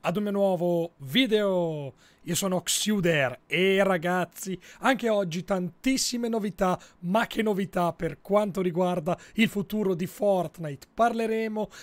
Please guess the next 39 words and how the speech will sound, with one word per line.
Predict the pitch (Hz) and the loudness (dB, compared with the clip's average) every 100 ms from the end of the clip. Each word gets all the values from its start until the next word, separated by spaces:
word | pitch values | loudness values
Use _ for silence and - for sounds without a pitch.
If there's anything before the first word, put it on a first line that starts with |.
| - | -14
della | 160 233 233 240 240 226 | 0 6 6 4 -2 -6
storyline, | - - 226 202 180 170 170 160 | -8 0 2 2 2 -2 -2 -2
si | - | -4
sta | 185 269 | -2 -2
capendo | 247 208 254 233 226 | -2 -2 -2 -2 -2
qualche | 233 214 214 | -2 -2 -4
cosa | - 233 233 196 220 - | -4 -2 -2 -2 -6 -8
e | - | -6
ce | 180 - 254 | -2 0 2
lo | 233 | 0
dicono | 226 226 208 | -2 0 0
proprio | - 226 196 208 | 2 2 2 2
le | 190 | 0
schermate | - 175 175 185 175 190 - - | 0 -2 0 -2 -2 -6 -6 -12
di | 165 247 | -2 -2
caricamento, | - 240 220 233 208 196 185 208 190 | 0 -2 0 0 0 -2 -2 -4 0
ma | 233 | 0
vedremo | 254 208 262 262 | 2 0 2 2
anche | 247 - 220 | 0 -2 0
l'arrivo | 208 240 247 208 | 0 0 0 0
di | 156 233 | -2 -2
una | 254 | 0
nuova | 220 220 220 | 0 0 0
arma | 196 190 185 175 - - | -2 -4 -6 -8 -16 -18
e | 220 | -2
tanto | 247 262 233 - 226 | 2 2 0 -4 0
tanto | 240 233 185 208 | 2 2 2 2
altro. | 156 131 - 151 - _ _ - | 2 -2 -8 -12 -12 _ _ -4
Volevo | 170 254 240 | 0 2 0
subito | - 277 233 240 | -2 -4 -2 0
ringraziare | 202 185 240 233 233 - 208 202 202 196 - - | 0 0 -2 -2 -2 -4 -4 -2 -2 -6 -12 -6
tutti | 302 - | -4 0
i | 247 | 0
ragazzi | 208 226 - 202 | 2 0 -2 -6
che | 185 | -2
ogni | 208 196 | 0 0
giorno | 160 214 220 220 | 0 2 2 0
mi | 196 185 233 | -2 -2 -2
supportano | - - 196 _ 196 220 190 - 220 226 | -2 -4 -6 _ 2 4 2 0 -2 -2